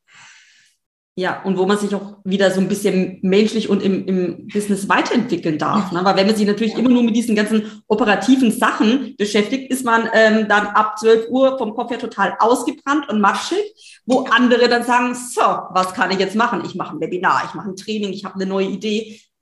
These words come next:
Speaker 2: Genau.
Speaker 1: Ja, wenn der Kopf überlastet ist, dann kommt da auch nichts Neues.
Speaker 2: Ja.
Speaker 1: Ja.
Speaker 2: Das stimmt.
Speaker 1: Nee, also ganz, ganz, äh, guter Hinweis. War bei mir auch so, ich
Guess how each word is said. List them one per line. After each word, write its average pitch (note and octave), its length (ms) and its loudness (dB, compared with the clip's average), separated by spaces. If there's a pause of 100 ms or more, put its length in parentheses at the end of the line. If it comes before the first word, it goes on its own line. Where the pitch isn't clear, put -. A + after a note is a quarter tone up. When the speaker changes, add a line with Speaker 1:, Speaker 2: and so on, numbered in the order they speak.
Speaker 2:
Genau. - 160 -4
Speaker 1:
Ja, F#3+ 340 0 (280)
wenn F#3 160 -6
der G3 160 -4
Kopf G3+ 200 -12
überlastet F#3 500 -6
ist, - 120 -12
dann F3+ 140 -8
kommt G#3 380 -4
da E3+ 160 -6
auch - 220 -6
nichts - 280 -10
Neues. - 480 -10
Speaker 2:
Ja. F#3 240 -14 (580)
Speaker 1:
Ja. F3+ 180 -2
Speaker 2:
Das - 160 -8
stimmt. F#3 360 -10 (160)
Speaker 1:
Nee, G#3 380 0
also A3+ 420 2
ganz, A3+ 320 0
ganz, G#3 340 -2
äh, F#3+ 440 0
guter G3+ 180 -4
Hinweis. F#3+ 360 -2 (180)
War G#3+ 240 4
bei - 40 2
mir G#3+ 140 0
auch G3 80 0
so, G3+ 100 -8
ich G#3 60 -6